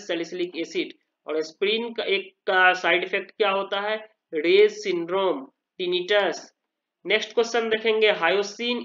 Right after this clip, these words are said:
is an, ऑप्शंस है प्रोटीन, कार्बोहाइड्रेट, ग्लाइकोसाइड, अल्कालॉइड। तो hyoscine होता है आपका अल्कालॉइड। नेक्स्ट क्वेश्चन देखेंगे, the drug used in the management of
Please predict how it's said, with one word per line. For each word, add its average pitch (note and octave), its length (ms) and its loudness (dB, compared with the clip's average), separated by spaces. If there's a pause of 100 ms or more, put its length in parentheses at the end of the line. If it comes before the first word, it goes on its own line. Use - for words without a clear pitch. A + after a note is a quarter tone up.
(120)
is F#3 120 -12 (200)
an, C#3+ 140 -2 (240)
ऑप्शंस A3 480 -2
है A3 80 2 (100)
प्रोटीन, G3 540 -2 (280)
कार्बोहाइड्रेट, G3 880 2 (280)
ग्लाइकोसाइड, F#3+ 760 0 (240)
अल्कालॉइड। E3 640 0 (260)
तो D#3 100 -6
hyoscine G3 480 -2
होता G3+ 280 -2
है F3 120 0
आपका F#3+ 340 0
अल्कालॉइड। E3 680 -4 (1600)
नेक्स्ट G3 300 -4
क्वेश्चन A#3 340 2
देखेंगे, A#3 460 2 (420)
the F3 80 2 (120)
drug A3+ 320 4
used A#3+ 300 -4 (100)
in G#3+ 140 -2
the G#3+ 140 6
management G3+ 580 4
of F#3+ 200 -2